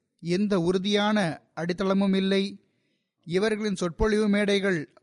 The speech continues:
பாதுகாப்பாக இருக்க வேண்டும், யாரும் இவர்களை இவர்களின் இடத்தை விட்டு அகற்றிவிடக்கூடாது என்பதற்காக இவர்கள் வெறும் குழப்பம் விளைவிப்பதற்கு முயற்சி செய்கின்றனர் என்பதை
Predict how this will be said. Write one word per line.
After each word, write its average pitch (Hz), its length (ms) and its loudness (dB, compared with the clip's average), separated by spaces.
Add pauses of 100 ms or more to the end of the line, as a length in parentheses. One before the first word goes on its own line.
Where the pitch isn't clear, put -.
பாதுகாப்பாக 190 760 0
இருக்க 175 300 -2
வேண்டும், 196 580 0 (760)
யாரும் 220 560 0
இவர்களை 202 600 -2
இவர்களின் 196 440 -4
இடத்தை 202 360 -4
விட்டு 180 520 -4
அகற்றிவிடக்கூடாது 185 1300 -2
என்பதற்காக 170 1080 -4 (380)
இவர்கள் 196 440 -4
வெறும் 196 360 -2 (140)
குழப்பம் 233 440 -2
விளைவிப்பதற்கு 185 960 -4
முயற்சி 165 300 -8
செய்கின்றனர் 160 800 -6
என்பதை 165 600 -6